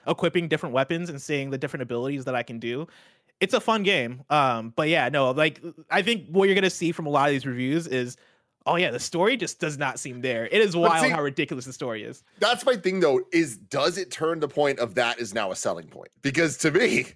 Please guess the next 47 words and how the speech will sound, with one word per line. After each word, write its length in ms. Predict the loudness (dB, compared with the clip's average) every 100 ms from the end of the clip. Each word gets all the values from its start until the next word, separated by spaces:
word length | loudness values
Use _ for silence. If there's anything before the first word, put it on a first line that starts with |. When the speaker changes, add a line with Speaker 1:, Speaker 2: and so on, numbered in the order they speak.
| -20
Speaker 2:
<laughs> 180 | -8 0
I'm 180 | 2 4
a 40 |
lot 300 | 4 4 4
more 180 | 4 4
interested 300 | 2 -4 -6
in 60 | -6
this 120 | -2
game 240 | 2 2
because 480 | 0 -6 0 0 2
of 180 | -2 -6 -20 -14
the 160 | -2
amount 340 | 0 0 -2 -2
of 300 | 2 2 0
Twitter 280 | -4 -2 -2
clips 260 | -2 -4 -2
I've 160 | -4
seen 220 | -4 -6 0
where 140 | 0
I'm 100 | 2
like, 240 | 0 -2 -6 _ _ 0
"There's, 240 | 2 2 -2
how 320 | 2 4 6
is 80 | 6
that 200 | 6 4
real? 280 | 4 4 2 0
How 240 | 2 4
is 80 | 4
that 160 | 4 4
actually 420 | 2 -2 0 0
in 100 | 0
the 80 | 0
game? 300 | 2 2 2
How 240 | 2 2
is 140 | 2
that 200 | 2 0 0
what 180 | -2 -2
he 140 | -2 -4
says 320 | 2 0 2
to 80 | 2
him 140 | 2 2
at 160 | -2
this 220 | -2 -2 0
moment?" 420 | 0 2 0 0
Like, 220 | -2 -2 -18 -12 -4
that 240 | -2 -2
stuff, 280 | -4 0 0